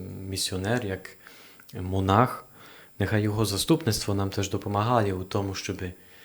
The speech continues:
в цьому адвенті, е, принести Богові цих наших сім хлібів і декілька рибин, щоби Бог нас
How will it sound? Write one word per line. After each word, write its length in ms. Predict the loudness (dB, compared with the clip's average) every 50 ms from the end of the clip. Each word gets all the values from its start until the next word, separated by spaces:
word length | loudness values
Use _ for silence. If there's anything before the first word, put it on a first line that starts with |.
| -20 -20 -20 -20 -20 _
в 60 | -12 -8
цьому 280 | -6 -4 -4 -2 -2
адвенті, 600 | -4 -4 -2 0 2 2 2 0 -2 -2 -2 -2 -4 -10 -20 -20 -20 -20 -20 -20 _ -20 _ -14 -10 -6 -4
е, 100 | -4 -4 -4 0
принести 760 | 4 6 8 10 10 10 10 8 6 4 4 4 4 4 -2 -8 -4 6
Богові 460 | 10 12 12 12 10 8 4 4 2
цих 300 | 2 4 2 2 4 8
наших 520 | 10 10 10 10 8 4 0 -4 -6 -10 -8
сім 400 | -2 0 0 2 0 0 -4 -6 -10 -14 -20
хлібів 640 | -14 -10 -8 -6 -4 -2 -2 -2 -4 -8 -14 -10 -10
і 160 | -8 -8 -10 -12 -12
декілька 640 | -6 -4 -4 -4 -4 -6 -8 -8 -6 -8 -8 -8 -8 -12 -20 -20 -20 -20 -20 -18 -12
рибин, 540 | -6 -4 -4 -2 0 0 0 0 0 -4 -8 -12 -16
щоби 300 | -16 -12 -10 -8 -6 -6
Бог 320 | -2 0 0 0 0 -2 -2
нас 380 | -2 -2 0 -2 -4 -4 -8